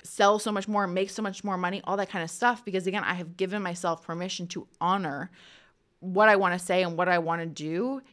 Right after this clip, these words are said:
in the first place in a bigger way than I ever have before. In ten years of owning a, a business, I have never felt more fucking aligned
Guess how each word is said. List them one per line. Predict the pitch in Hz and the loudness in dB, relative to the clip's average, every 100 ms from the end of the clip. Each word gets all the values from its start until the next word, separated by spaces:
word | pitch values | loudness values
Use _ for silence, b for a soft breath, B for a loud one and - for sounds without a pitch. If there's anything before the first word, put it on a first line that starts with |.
| - | -6
in | 196 | -6
the | |
first | 156 - 185 - | -4 -2 -2 -2
place | - 277 285 | 0 0 0
in | - | -4
a | 185 | -6
bigger | 165 196 190 190 | -2 -2 0 0
way | 165 165 196 | 0 2 0
than | 180 | 0
I | 165 - _ - | -2 -4 _ -2
ever | 208 160 151 | -2 0 -4
have | 139 127 - | -4 -4 -4
before. | 139 - 120 85 - | -8 -8 -8 -8 -8
In | 185 | -10
ten | - 254 262 | -4 0 2
years | 262 233 | 0 0
of | - | -4
owning | 196 208 | -4 -2
a, | 202 226 | -4 -2
a | 185 | -2
business, | 165 175 196 262 285 - B B - | 0 -2 0 -2 -2 -8 B B 6
I | 220 | 6
have | 185 | 4
never | 190 208 214 190 170 | 0 0 2 2 0
felt | 160 208 - | 0 0 0
more | 185 190 208 202 | 0 -2 -2 -4
fucking | - - 165 214 185 | -8 -2 -2 -2 -6
aligned | 175 156 139 156 220 262 | -4 -2 0 -2 -2 -4